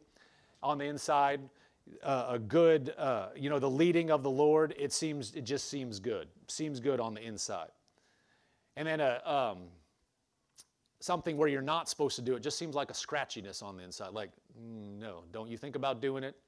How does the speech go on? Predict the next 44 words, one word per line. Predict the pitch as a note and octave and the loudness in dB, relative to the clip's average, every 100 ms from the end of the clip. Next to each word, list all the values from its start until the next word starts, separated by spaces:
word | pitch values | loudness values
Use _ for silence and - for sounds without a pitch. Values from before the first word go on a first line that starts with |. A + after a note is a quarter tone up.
| _ _ _ | _ _ _
No, | A#2+ G#2+ D#2 _ | -12 -10 -12 _
uh-uh. | C3+ A#2 F2 _ _ _ _ - | -14 -14 -18 _ _ _ _ -10
Like | A#2+ | -10
a | - | -8
check, | - A#2 - - | -8 -8 -8 -12
we | G2 | -12
would | |
call | - G#2+ D#2+ | -8 -8 -8
it. | - - - - - | -14 -20 -20 -20 -4
Uh, | C#3+ C3 | 0 2
we | D3 | 2
had | E3 D3 | 2 0
a, | B2+ B2+ C#3+ | -2 -8 -2
there | D3+ | 0
was | C3 | 0
a | |
teacher | - - F3+ - C#3 | -4 -4 -4 -2 0
that, | B2 A#2+ - - | 2 0 -2 -10
uh, | C3+ A#2+ | -4 -4
w-, | G2+ A#2+ A2 - | -2 -6 -8 -8
we | C3 | -4
were | C#3 C3 | 0 0
at | B2 | -2
Rhema | A#2 C3 C3+ C3 C3 | -4 -4 -4 -6 -6
and | A2 G#2 | -8 -6
worked | G#2+ - B2+ | -6 -6 -8
with | C3 | -10
the | A#2 | -8
children | - C3 A#2+ B2 A#2+ _ _ _ | -6 -6 -4 -6 -10 _ _ _
for | D3+ D3 | -2 0
a | |
while, | B2 C3 C3 C3+ C3+ C#3 | 4 6 6 4 0 -2
and, | B2+ A#2 A2 | -4 -4 -2
um, | A2 F#2 F2 _ _ _ _ _ _ _ _ _ _ _ _ _ - - _ _ - | -4 -4 -12 _ _ _ _ _ _ _ _ _ _ _ _ _ -20 -20 _ _ -10
she | - G3 G#3+ D#3 C#3 C#3 B2 _ _ _ _ _ _ _ _ _ - | -4 0 0 0 -2 -6 -12 _ _ _ _ _ _ _ _ _ 0
would, | C3+ D#3 C#3+ | 4 4 2
uh, | C3 A#2+ G#2 | 0 -2 -4
she | G#2+ F#3 | -6 -4
used | F#3 E3 A2+ | -2 -2 0
this | D3+ D#3+ | -2 0
illustration | C#3 B2 - D#3 - A2 | -4 -6 -4 -4 -4 -12
she | G2+ C#3 | -12 -10
had | B2+ C#3+ A#2 | -6 -6 -6
made | B2 D#3+ D#3 A#2+ A2+ | -2 0 2 0 -4